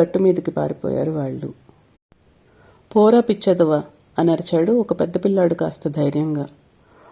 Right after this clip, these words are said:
"ఓయ్, ఉరేయ్, నా పేరెవడు చెప్పాడురా నీకు? భలే భలే" అని పెద్దగా నవ్వాడు పిచ్చాడు. భయమేసేలా కాదు, నవ్వొచ్చేలా నవ్వుతాడు వాడు.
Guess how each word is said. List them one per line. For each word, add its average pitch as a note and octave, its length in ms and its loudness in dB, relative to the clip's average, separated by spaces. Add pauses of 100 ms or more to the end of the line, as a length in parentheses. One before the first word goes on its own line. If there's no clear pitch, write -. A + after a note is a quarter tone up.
(180)
"ఓయ్, G3 360 8
ఉరేయ్, G#3+ 440 6
నా E3+ 120 2
పేరెవడు G#3+ 480 4
చెప్పాడురా D#3+ 500 2
నీకు? D#3+ 520 0 (200)
భలే F3+ 220 2
భలే" E3+ 400 2 (200)
అని G3 180 0
పెద్దగా D#3+ 460 -2
నవ్వాడు D3 400 -2
పిచ్చాడు. C#3 500 -6 (1080)
భయమేసేలా F3+ 680 6
కాదు, D#3+ 380 -2 (200)
నవ్వొచ్చేలా D#3+ 600 2
నవ్వుతాడు C#3+ 460 -2
వాడు. D3 240 -4